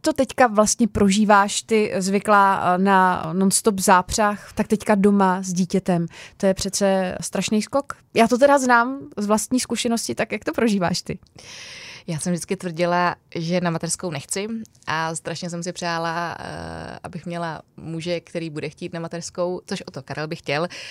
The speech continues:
Speaker 2: ale potom samozřejmě, když jsme si to tak nějak jako plánovali, respektive když už, eh, <laughs> se Ondrášek, eh, klubal, samozřejmě jsme vyhodnotili, že přece jenom, eh, Karel vy-, vydělává víc než já, <laughs> takže je praktičtější.
Speaker 1: Karel nemá divadlo.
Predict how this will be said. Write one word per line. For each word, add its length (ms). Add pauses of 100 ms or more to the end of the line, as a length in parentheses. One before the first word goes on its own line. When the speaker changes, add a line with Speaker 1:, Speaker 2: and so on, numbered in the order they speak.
(220)
Speaker 2:
ale 180
potom 300
samozřejmě, 920
když 240
jsme 120
si 80
to 120
tak 180
nějak 180
jako 180
plánovali, 540
respektive 500
když 240
už, 260
eh, 40 (460)
<laughs> 880
se 140
Ondrášek, 580
eh, 160 (480)
klubal, 420 (100)
samozřejmě 360
jsme 140
vyhodnotili, 580
že 400
přece 260
jenom, 300 (180)
eh, 40
Karel 260
vy-, 260
vydělává 400
víc 180
než 140
já, 180 (260)
<laughs> 300
takže 260
je 40
praktičtější. 560
Speaker 1:
Karel 200
nemá 260
divadlo. 440